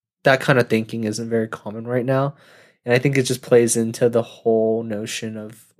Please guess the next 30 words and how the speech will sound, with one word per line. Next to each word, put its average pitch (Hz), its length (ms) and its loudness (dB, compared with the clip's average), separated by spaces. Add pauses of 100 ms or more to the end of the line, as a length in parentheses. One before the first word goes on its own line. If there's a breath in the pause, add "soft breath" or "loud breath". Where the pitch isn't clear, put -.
you 131 140 -14
know, 90 240 -12 (540 loud breath)
where 127 160 6
college 117 380 4
is 113 120 -6
going 117 400 0
to, 117 200 -10
towards. 107 540 -8
It's, 113 180 -4
college 247 340 6
is 151 120 4
a 120 60 2
business. 107 640 -4
And 139 140 2
I 139 100 6
think 156 180 4
it's 156 160 0
just 127 200 -2
so 117 180 0
sad 104 480 -4
that 104 220 -6 (280 soft breath)
every 120 260 2
year 120 140 0
tuition 113 500 -4
goes 110 300 -4
up 107 180 -4
more 113 260 -4
than, 110 420 -8 (160)
you 127 100 -6
know, 101 240 -6